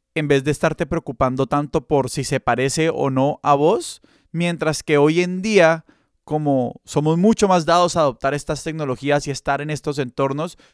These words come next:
podemos jugar con algo como el fotorrealismo de el, el mapa que le estamos presentando a la persona que está jugando y dedicarnos a hacer otras cosas.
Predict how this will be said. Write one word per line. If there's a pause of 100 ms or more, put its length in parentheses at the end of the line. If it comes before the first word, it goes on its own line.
podemos
jugar
con
algo
como (440)
el
fotorrealismo
de (300)
el,
el
mapa
que
le
estamos
presentando (120)
a
la
persona
que
está
jugando (500)
y
dedicarnos
a
hacer
otras
cosas.